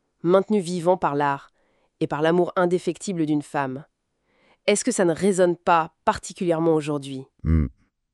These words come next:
Speaker 2: C'est vrai que ça fait réfléchir.
Speaker 1: Qu'est-ce que ça nous dit sur les façons parfois très intimes comme le geste de Paula,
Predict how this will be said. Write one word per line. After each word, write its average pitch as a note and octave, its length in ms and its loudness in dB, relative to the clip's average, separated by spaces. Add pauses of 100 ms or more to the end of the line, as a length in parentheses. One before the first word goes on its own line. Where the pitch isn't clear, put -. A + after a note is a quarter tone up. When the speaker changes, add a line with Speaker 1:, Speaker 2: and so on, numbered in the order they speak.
(160)
Speaker 2:
C'est F2+ 120 -2
vrai F#2+ 100 2
que - 80 -2
ça F#2+ 80 2
fait F#2+ 120 0
réfléchir. F#2 520 -2 (140)
Speaker 1:
Qu'est-ce F4+ 180 0
que F4 100 -2
ça D#4 160 -2
nous C#4 140 2
dit A3+ 300 -4
sur A3+ 200 -4
les F#3+ 140 0
façons C4 720 0 (140)
parfois C#4+ 340 -4
très A#3+ 300 -2
intimes A3 400 0
comme E3 180 0
le E3+ 80 2
geste E3 240 -2
de E3 60 -2
Paula, G#3 300 -2